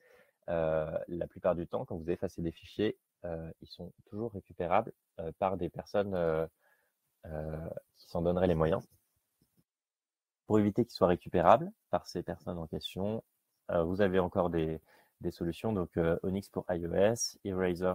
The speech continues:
pour Windows, euh, Wipe ou, Wipe ou Shred sur, euh, sur Linux. Euh, ensuite, on a le Guardian Project qui est, qui, qui intér-,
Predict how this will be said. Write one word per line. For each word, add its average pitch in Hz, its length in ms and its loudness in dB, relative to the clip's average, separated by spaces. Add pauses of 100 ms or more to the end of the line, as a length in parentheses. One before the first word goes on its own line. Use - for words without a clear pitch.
pour 87 160 -12
Windows, 82 400 -4 (840)
euh, 80 280 -2 (480)
Wipe 101 400 2 (140)
ou, 87 500 -4
Wipe 104 300 0
ou 90 120 -8
Shred 98 320 0
sur, 87 320 -6
euh, 85 200 0
sur - 180 -12
Linux. 80 420 -12 (640)
Euh, 85 320 -4
ensuite, 98 300 -6
on 95 80 -2
a 87 380 6 (420)
le 90 220 -4
Guardian 110 340 4
Project 123 340 0 (100)
qui 87 180 -2
est, 85 240 2 (500)
qui, 82 540 -10 (1160)
qui 101 80 -8
intér-, 98 280 0